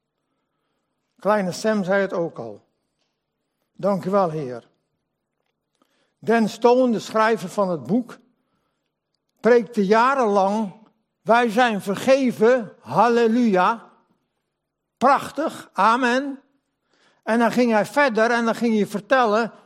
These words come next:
hoe wij als christen zouden moeten leven en dat we daar ons uiterste best voor moeten doen. En hij kwam tot de ontdekking: dat is niet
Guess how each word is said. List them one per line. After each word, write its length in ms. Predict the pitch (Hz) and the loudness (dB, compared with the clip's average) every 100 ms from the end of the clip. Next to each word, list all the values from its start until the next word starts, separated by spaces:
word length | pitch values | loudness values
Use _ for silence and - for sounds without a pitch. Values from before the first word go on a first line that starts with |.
| _ - | _ -2
hoe 240 | 254 240 | 0 2
wij 280 | 220 233 240 | 2 2 -2
als 240 | 202 170 - | -4 -8 -6
christen 500 | 254 254 - 214 180 | -4 -4 -2 -4 0
zouden 360 | 220 214 202 | 0 0 0
moeten 280 | 202 180 180 | -2 -2 0
leven 560 | 233 254 196 185 208 208 - _ - | 2 0 -2 -4 -6 -8 -18 _ -6
en 160 | 208 | 0
dat 220 | 214 202 | 0 0
we 120 | 196 180 | -2 -2
daar 320 | 196 185 - | 0 0 -2
ons 280 | 175 139 - - | -8 -10 -14 -6
uiterste 640 | 269 285 233 226 - 202 | 0 2 2 -2 -2 -4
best 320 | 156 247 208 | 0 0 -2
voor 220 | - 196 190 | -4 -2 0
moeten 300 | 185 185 151 | 0 -4 -4
doen. 280 | 165 127 - _ _ _ _ _ _ _ _ | -6 -8 -14 _ _ _ _ _ _ _ _
En 180 | - 185 | -8 -2
hij 200 | 185 190 | 0 0
kwam 340 | - 233 254 | 0 0 0
tot 160 | 220 226 | 0 -2
de 60 | 208 | -2
ontdekking: 840 | 185 180 214 226 214 202 202 175 _ _ _ _ _ _ _ _ _ | -4 -2 0 0 0 0 -2 -6 _ _ _ _ _ _ _ _ _
dat 280 | - 214 190 | -2 0 0
is 340 | - 165 - - | -4 -8 -8 -2
niet 500 | 226 349 - - | 0 0 -6 -16